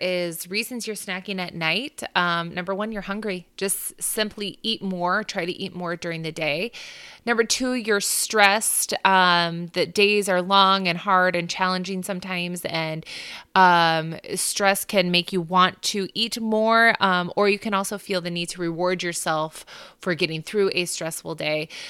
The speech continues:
So we encourage you to explore ways to reduce stress, um, that aren't food related or reward yourself, um, that aren't food related. Uh,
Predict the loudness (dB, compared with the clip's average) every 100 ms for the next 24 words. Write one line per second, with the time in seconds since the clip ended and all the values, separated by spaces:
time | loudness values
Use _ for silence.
0 | -14 -2 4 6 4 0 -4 -2 -6 -4
1 | -6 -6 -6 -2 0 2 0 -2 -4 -2
2 | -2 -2 -2 -2 -2 -2 -2 -4 -8 -8
3 | 2 4 4 2 -2 -4 2 2 2 -2
4 | -4 -2 0 0 2 0 -2 2 2 2
5 | 0 0 -2 0 -4 2 2 2 -2 -10
6 | -12 2 4 6 4 0 -4 -4 -4 -6
7 | -10 -8 -6 -6 -6 -6 -8 -16 -20 -20
8 | -18 -18 -20 _ 2 4 6 6 4